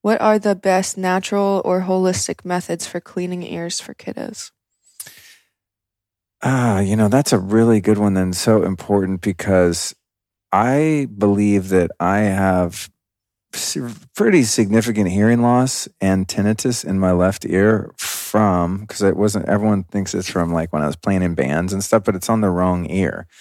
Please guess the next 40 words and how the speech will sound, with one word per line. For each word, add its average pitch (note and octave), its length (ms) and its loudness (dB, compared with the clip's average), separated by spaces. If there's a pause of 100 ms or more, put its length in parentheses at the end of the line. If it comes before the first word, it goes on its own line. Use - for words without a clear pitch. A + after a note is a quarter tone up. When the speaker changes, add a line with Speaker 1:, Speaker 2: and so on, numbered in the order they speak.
(320)
Speaker 2:
The A3+ 80 4
Speaker 1:
Mm-hmm. G#3+ 300 4
Speaker 2:
noise A#2 400 4
was F#2+ 120 -2
always F#2 200 2
coming F2+ 260 -4
from E2 160 -6
my D2+ 120 0
right F2+ 380 0
side, D#2 260 0
which D2+ 200 -6
is F2+ 80 -8
where C#2+ 100 -2
the D2 120 -4
drummer E2 420 0
would C#2+ 160 -8
be D#2 160 -4
and C#2+ 100 -4
the B1 80 -8
cymbals E2+ 460 -2
would - 100 -12
be C#2 160 -6
in C#2 140 -8
my, B1 260 -8 (180)
you - 120 -8
know, C2 120 -8
right D2 300 -4
ear. C2+ 260 2
And D#2 140 -4
my D#2+ 240 0 (100)
hearing G2+ 360 2
is E2 180 -2 (380)
impeccable F#2+ 520 -2
in E2 120 -4
my E2+ 80 -2
right E2+ 240 2
ear. - 140 -4 (840)
I D#3 160 4
think B2 400 -2
at F#2 280 0